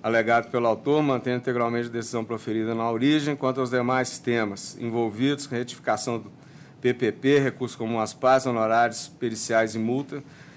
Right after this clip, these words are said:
por seus próprios fundamentos, acrescendo os fundamentos que eu trago também. E, então, conheço e nego provimento a ambos os apelos. Essa é a proposta de voto, doutor?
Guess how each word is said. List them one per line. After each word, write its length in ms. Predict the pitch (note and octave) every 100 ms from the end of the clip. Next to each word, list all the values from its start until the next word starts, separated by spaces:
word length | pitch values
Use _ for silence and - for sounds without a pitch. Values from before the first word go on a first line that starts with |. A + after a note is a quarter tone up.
| - -
por 60 |
seus 240 | C3+ C#3 B2+
próprios 320 | C#3+ C#3 C#3
fundamentos, 480 | D3+ C#3 A2+ G2+ A2
acrescendo 500 | - A#2+ - B2+ C3
os 100 | B2+
fundamentos 640 | C3+ B2+ A2+ A#2+ B2 B2
que 140 | -
eu 80 | B2+
trago 340 | A#2+ A2+ A2 -
também. 320 | A2 F#2+ F#2 -
E, 400 | A#2+ C#3 D3+ - - - - - - -
então, 160 | C3 B2+
conheço 520 | D#3+ D3 E3 E3+ E3
e 20 |
nego 240 | D3+ D3+
provimento 440 | D3+ B2+ B2+ C3+ C3+
a 40 |
ambos 220 | C3+ C3+
os 40 | C3
apelos. 420 | B2 - G2+ F#2+ -
Essa 140 | D3
é 20 |
a 20 |
proposta 460 | C#3 C#3 C3+ B2+ A#2+
de 80 | A#2
voto, 420 | G#2+ C3 D3 D3
doutor? 480 | C3+ B2+ D3+ F3+